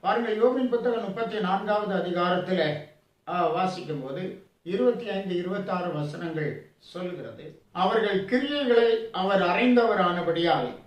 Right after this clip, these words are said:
அவர்கள் நசுங்கி போகத்தக்கதாய் ராக்காலத்தில் அவர்களை கவிழ்த்து போடுகிறார்.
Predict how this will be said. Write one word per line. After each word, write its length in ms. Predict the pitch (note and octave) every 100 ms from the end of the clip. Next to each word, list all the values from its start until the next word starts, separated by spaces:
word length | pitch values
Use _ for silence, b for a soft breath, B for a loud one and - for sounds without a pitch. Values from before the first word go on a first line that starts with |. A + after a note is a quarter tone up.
| _ - -
அவர்கள் 720 | - F#3+ G#3 F#3 E3+ D3 - - - - - _ -
நசுங்கி 540 | D3 F#3+ A#3 D4+ D4 B3+
போகத்தக்கதாய் 880 | G3 G#3 F3+ F3+ F3+ E3 D3+ - - - _ _
ராக்காலத்தில் 760 | D3+ G3+ G#3+ B3 A#3+ A#3 G#3+ G3
அவர்களை 580 | D#3+ D#3+ D#3 D3 - -
கவிழ்த்து 380 | D#3+ F#3 F#3
போடுகிறார். 540 | D3+ C#3 B2 G2+ -